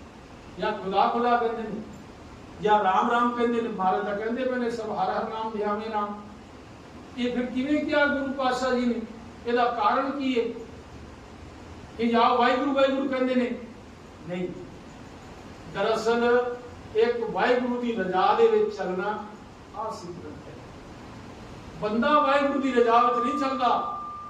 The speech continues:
ਬਾਕੀ ਇਹ ਪੌਣ, ਪਾਣੀ, ਬੈਸੰਤਰ, ਅੱਗ, ਗ੍ਰਹਿ, ਨਛੱਤਰ, ਤਾਰੇ ਸਭ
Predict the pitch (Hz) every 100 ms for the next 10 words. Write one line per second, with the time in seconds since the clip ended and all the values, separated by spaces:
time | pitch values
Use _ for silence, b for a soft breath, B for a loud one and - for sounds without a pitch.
0 | - 202 233 247 254 269 269 254 247 247
1 | 226 233 269 262 - 233 233 240 254 254
2 | 220 220 226 233 233 247 247 247 214 220
3 | 226 247 247 247 - - - - 220 247
4 | 247 240 214 208 214 - 247 240 - 220
5 | 226 247 247 247 - 262 302 277